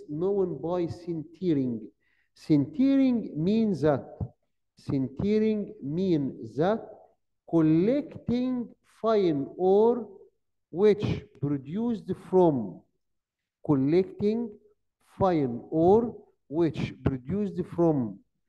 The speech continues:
crushing and the cleaning furnace in larger size to be similar and homogeneous to squeeze the reduction process as shown in the figure.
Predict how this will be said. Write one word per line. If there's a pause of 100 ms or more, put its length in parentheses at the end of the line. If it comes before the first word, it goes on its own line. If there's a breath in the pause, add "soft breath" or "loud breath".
(280)
crushing
and
the
cleaning (200)
furnace (800)
in
larger
size (100)
to
be
similar
and
homogeneous (580)
to
squeeze
the
reduction
process (200)
as
shown
in
the
figure.